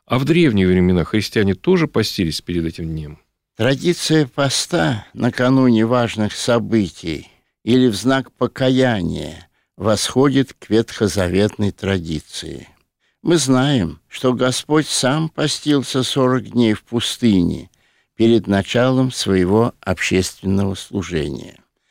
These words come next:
Speaker 2: Что касается поста перед праздником Пасхи, то имеются сведения о нем, относящиеся к третьему веку.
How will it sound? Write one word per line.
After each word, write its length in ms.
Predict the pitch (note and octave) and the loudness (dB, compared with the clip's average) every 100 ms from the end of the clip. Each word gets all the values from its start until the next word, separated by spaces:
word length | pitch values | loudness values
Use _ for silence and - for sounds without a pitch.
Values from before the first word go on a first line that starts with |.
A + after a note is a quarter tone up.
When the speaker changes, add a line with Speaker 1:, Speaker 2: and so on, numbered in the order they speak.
| _ _ | _ _
Speaker 2:
Что 240 | _ - G2+ | _ -4 -2
касается 800 | A#2 A2 A#2+ A2+ A2 G2 - G#2 | 0 0 2 4 2 0 -4 -4
поста 640 | - A#2 - - B2 G2 | -2 -2 -2 0 0 0
перед 380 | - G2 G2 - | -2 0 0 -2
праздником 720 | - G#2+ G#2 F#2 F2 - F2 | -2 0 0 -2 -6 -4 -6
Пасхи, 720 | - D2 E2 - - - C2+ - _ _ _ | -4 -2 -2 -4 -8 -12 -20 -20 _ _ _
то 120 | C#3 D3 | 2 4
имеются 640 | B2+ C3+ C#3 C#3 - C3 | 6 6 4 0 -2 -4
сведения 920 | B2 - B2+ C#3+ B2 G2+ G2+ G2+ G2 | -2 0 2 2 0 0 0 2 2
о 60 | G2 | 2
нем, 380 | A#2 F3 E3 D3+ _ _ _ | 2 2 -2 -6 _ _ _
относящиеся 1400 | F2+ - F#2 F#2+ - G#2+ B2+ - - C3+ B2+ - B2+ - _ | -8 -4 -2 -2 0 0 0 -2 -2 -2 -2 -2 -2 -4 _
к 60 | _ | _
третьему 640 | G#2 G2+ G2 - A#2 B2+ | 0 2 2 0 2 2
веку. 680 | G2+ E2+ E2+ D#2 - C#2+ - | 2 -2 -2 -6 -12 -14 -14